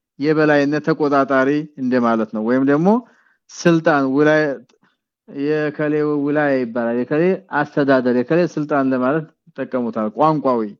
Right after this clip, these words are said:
ሸሪዓዊ ፍቺ ግን ወላ ማለት ወላኡል ዒታቃ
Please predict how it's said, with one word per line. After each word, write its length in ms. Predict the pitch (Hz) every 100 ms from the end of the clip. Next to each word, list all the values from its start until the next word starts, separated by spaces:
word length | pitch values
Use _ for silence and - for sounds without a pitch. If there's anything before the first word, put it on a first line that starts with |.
| _ _ _ _ _ _ _ -
ሸሪዓዊ 400 | 170 170 185 190
ፍቺ 200 | 180 180 185
ግን 140 | 180 180
ወላ 260 | 170 175 175 160
ማለት 480 | 156 151 143 151 190 _ _ _ _ _ _ _ _ _ _ _ _ _
ወላኡል 540 | 139 147 160 175 185 180
ዒታቃ 440 | 170 165 160 156